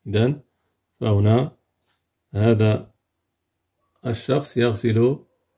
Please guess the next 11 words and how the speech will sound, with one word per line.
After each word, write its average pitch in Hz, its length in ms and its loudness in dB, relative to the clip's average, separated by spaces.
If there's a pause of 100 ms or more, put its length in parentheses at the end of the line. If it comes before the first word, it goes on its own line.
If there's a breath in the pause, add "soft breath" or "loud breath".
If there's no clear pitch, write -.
(140)
يديه 123 540 4
بالماء 113 640 2
والصابون. 120 1080 2 (920)
هنا 160 300 6
هذا 127 460 4
الطفل 131 540 0 (240)
يتناول 117 1040 2 (840)
طعامه 107 800 4 (1500)
وهو 110 560 2 (320)
عبارة 117 340 2
عن 127 360 2